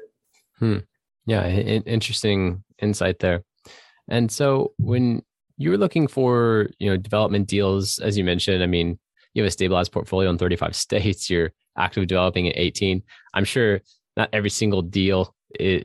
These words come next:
potential deal is coming to you, uh, to be vetted at this point. You, I'm sure you have teams that are helping with this, but I'm just curious in the whole generation process for, lead generation process, uh, for a new development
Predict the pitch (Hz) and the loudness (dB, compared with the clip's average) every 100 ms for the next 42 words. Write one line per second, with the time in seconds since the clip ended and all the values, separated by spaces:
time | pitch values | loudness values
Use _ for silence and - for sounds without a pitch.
0 | - - - 107 104 87 92 90 - 98 | -4 -4 -2 0 -2 0 0 0 -2 -2
1 | 90 87 80 - 92 92 87 92 - 92 | 0 0 -4 -4 0 2 2 0 -4 -2
2 | 82 82 95 87 92 87 87 87 90 - | 0 -2 -4 -2 0 2 0 0 -4 -4
3 | 95 87 87 87 - 101 85 87 - _ | -2 0 0 -2 -4 -4 -2 -2 -4 _
4 | - 113 98 95 90 90 90 92 90 85 | -4 0 0 0 0 0 0 0 -2 0
5 | 85 85 - 87 - _ _ _ - 131 | -2 -2 -2 -2 -4 _ _ _ -4 0
6 | 202 - 147 156 - 104 98 101 95 92 | 0 0 0 2 0 0 2 2 2 0
7 | - _ _ _ 127 104 101 98 104 104 | -4 _ _ _ -4 0 2 2 0 -4
8 | 90 98 92 95 98 92 87 - - - | -2 0 2 2 2 2 0 -2 -6 -4
9 | 95 87 - 110 104 92 87 - - 90 | -2 -2 0 0 2 2 0 -2 0 -2
10 | - 92 - - - 90 90 - 98 92 | 0 -4 -4 -8 -2 0 0 0 0 2
11 | 87 85 - - - _ _ _ 87 90 | 2 0 -4 -20 -20 _ _ _ 0 2
12 | 135 151 110 98 117 107 101 | 2 0 0 0 0 0 -2